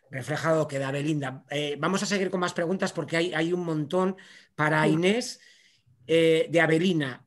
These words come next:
Speaker 1: Inés, para hacer accesible la justicia parece fundamental la formación de jueces, abogados, fiscales, fuerzas y cuerpos de seguridad del Estado.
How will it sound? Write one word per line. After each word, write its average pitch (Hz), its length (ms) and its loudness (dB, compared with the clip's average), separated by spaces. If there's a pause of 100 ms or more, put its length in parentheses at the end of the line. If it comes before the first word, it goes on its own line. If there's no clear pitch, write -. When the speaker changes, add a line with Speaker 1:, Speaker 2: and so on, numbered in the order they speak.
Speaker 1:
Inés, 190 300 2
para 165 200 0
hacer 208 180 0
accesible 233 420 -2
la 214 120 0
justicia 202 440 -4
parece 180 280 -2
fundamental 180 560 -2
la 180 80 -2
formación 156 500 -6
de 160 80 -4
jueces, 160 400 -4
abogados, 151 600 -4
fiscales, 156 640 -6
fuerzas 143 420 -10
y 135 60 -12
cuerpos 147 220 -6
de - 40 -8
seguridad 139 220 -8
del 139 80 -6
Estado. 160 320 -2